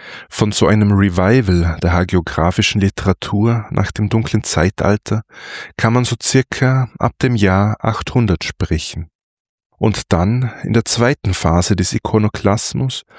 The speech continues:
achthundertfünfzehn bis achthundertdreiundvierzig, da nahm die Hagiografieproduktion wieder Fahrt auf.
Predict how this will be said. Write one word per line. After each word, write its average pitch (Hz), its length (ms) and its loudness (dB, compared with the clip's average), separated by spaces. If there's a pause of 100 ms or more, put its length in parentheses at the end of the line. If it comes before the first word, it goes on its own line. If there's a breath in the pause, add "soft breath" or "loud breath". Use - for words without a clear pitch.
(280 loud breath)
achthundertfünfzehn 110 1300 -2
bis - 160 -4
achthundertdreiundvierzig, - 1500 0 (540 loud breath)
da 120 100 2
nahm 113 220 4
die 123 140 4
Hagiografieproduktion 107 1700 0
wieder 123 180 2
Fahrt - 540 -2
auf. 78 440 -4